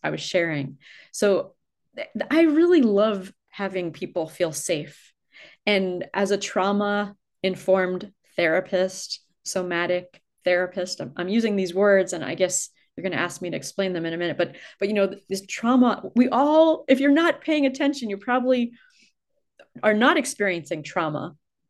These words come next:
And if you really stop to slow down and, and be with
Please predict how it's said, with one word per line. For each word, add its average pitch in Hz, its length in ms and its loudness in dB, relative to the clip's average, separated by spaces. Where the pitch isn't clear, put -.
And 196 480 2
if 214 340 0
you 208 220 -2
really 233 560 0
stop 202 400 -4
to 185 340 2
slow 208 280 2
down 196 240 2
and, 165 340 -6
and 170 180 -4
be 208 200 0
with 190 180 4